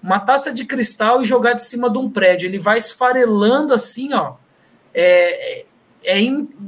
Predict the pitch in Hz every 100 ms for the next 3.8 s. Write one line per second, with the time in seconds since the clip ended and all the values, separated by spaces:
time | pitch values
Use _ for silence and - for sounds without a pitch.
0 | 214 220 233 277 320 302 285 285 294 226
1 | 208 - 226 240 - 254 247 240 220 220
2 | 277 269 240 247 - 214 254 269 202 208
3 | 220 262 262 269 - - 156